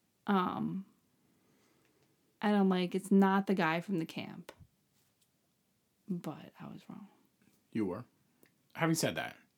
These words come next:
Speaker 2: I keep winning. We gotta get a real Trivial Pursuit game going.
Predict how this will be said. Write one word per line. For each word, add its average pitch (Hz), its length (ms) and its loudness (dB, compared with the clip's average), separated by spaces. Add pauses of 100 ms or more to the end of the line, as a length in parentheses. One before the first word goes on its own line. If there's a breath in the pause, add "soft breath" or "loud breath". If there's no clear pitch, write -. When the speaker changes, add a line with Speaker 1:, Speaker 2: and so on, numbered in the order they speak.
(760)
Speaker 2:
I 110 100 -2
keep - 240 -4
winning. 57 260 -10 (460)
We 98 120 -6
gotta 90 180 0
get 67 100 -4
a 69 40 -10
real 73 180 -6
Trivial 62 280 -8
Pursuit - 280 -12
game - 200 -14
going. 50 220 -14